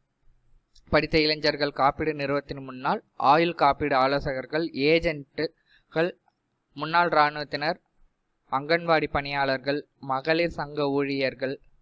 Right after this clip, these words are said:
ஓய்வு பெற்ற ஆசிரியர்கள், சுய உதவி குழுவினர், கிராமத் தலைவர்கள்,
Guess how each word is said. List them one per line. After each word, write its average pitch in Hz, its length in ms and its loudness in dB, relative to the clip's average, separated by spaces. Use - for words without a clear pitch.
ஓய்வு 170 320 2
பெற்ற 151 340 0
ஆசிரியர்கள், 139 680 0
சுய 151 340 0
உதவி 160 300 0
குழுவினர், 131 600 -6
கிராமத் 147 540 -2
தலைவர்கள், 131 560 -4